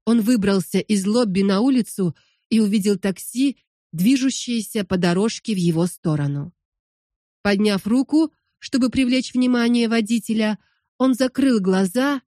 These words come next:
но не смог отогнать изображение, которое они всегда показывали.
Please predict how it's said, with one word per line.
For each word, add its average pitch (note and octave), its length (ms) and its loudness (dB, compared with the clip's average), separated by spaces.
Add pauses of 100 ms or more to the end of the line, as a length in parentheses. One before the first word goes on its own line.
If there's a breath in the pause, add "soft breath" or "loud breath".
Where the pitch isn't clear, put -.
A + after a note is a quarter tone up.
(600)
но A#3 180 2
не B3+ 140 2
смог A3+ 420 -2
отогнать F#3+ 640 -2
изображение, G#3+ 960 0 (540)
которое A3+ 720 2
они G3 340 2
всегда F3+ 540 -4
показывали. D#3+ 880 -6